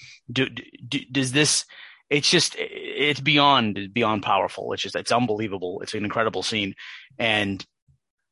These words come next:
you know, the tear rolling down his eye is a real tear because they used a whip that did hurt. It didn't leave scars, but it did hurt. And there was a point where the director was gonna say stop,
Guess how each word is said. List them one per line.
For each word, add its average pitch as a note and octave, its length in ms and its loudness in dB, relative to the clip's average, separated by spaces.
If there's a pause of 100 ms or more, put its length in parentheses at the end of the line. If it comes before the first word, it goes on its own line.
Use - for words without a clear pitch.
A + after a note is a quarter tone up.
(280)
you B2+ 140 0
know, G2+ 240 0
the C3 120 2
tear D3 340 4
rolling B2+ 380 6
down A2+ 300 2
his G#2 240 -4
eye G2+ 400 4
is B2 180 0
a D3 100 4
real D3 320 4
tear D3 480 0 (480)
because A#2 640 2
they B2 160 2
used C3+ 440 4
a G#2+ 60 6
whip A#2+ 300 2 (680)
that G#2+ 300 2 (220)
did D3 160 4
hurt. - 460 4
It A#2 60 -4
didn't D3+ 220 6
leave D#3+ 180 4
scars, C3 400 6
but - 100 -4
it G2+ 80 -6
did A#2+ 140 2
hurt. A2+ 320 0 (540)
And A2 500 2
there C3 100 4
was C3+ 140 6
a A#2 40 0
point D3 400 4
where A#2 300 4
the A2+ 100 0
director A2+ 640 4 (320)
was A#2+ 160 -2
gonna D#3 240 6
say E3 180 4
stop, A#2 480 4